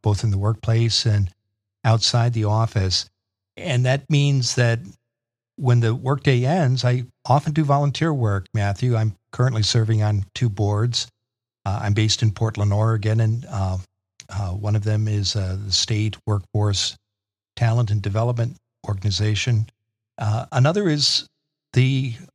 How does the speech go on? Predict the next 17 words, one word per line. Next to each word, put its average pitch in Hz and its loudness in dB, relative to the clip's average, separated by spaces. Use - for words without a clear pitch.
political 151 -2
science 160 0
department 160 0
alumni 160 -2
advisory 156 -2
board 104 0
at 98 0
the 113 -2
University 123 0
of 120 0
Iowa, 139 0
where 101 -2
I'm, 110 -2
was - -8
a - -4
proud 110 -2
graduate, 120 -2